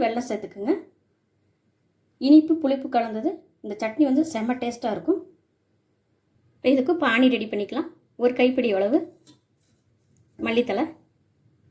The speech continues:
காரத்துக்கு மூணு பச்சை மிளகாய், கொஞ்சமா இஞ்சி, ஒரு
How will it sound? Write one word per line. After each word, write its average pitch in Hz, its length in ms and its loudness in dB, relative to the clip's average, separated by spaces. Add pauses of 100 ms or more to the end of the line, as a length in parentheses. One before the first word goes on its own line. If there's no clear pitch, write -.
(720)
காரத்துக்கு 285 440 2
மூணு 240 200 2
பச்சை 208 220 -4
மிளகாய், 220 320 -6 (1700)
கொஞ்சமா 285 280 6 (100)
இஞ்சி, 220 280 -2 (1800)
ஒரு 269 120 4